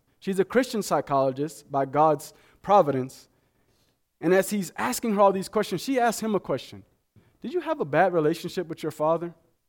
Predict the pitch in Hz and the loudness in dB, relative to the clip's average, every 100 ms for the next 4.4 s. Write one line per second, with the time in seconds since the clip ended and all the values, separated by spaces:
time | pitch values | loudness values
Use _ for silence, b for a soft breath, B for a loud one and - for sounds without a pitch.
0 | _ _ _ _ _ - 131 123 - _ | _ _ _ _ _ -12 -6 -6 -8 _
1 | _ _ _ _ _ 117 160 175 135 139 | _ _ _ _ _ -4 0 0 2 -2
2 | 127 214 240 165 143 135 147 135 135 147 | 0 2 4 4 4 2 -2 -2 0 0
3 | 135 120 151 160 170 170 170 151 139 165 | 0 0 -2 -2 0 2 2 2 2 2
4 | 175 180 185 120 | 2 2 2 2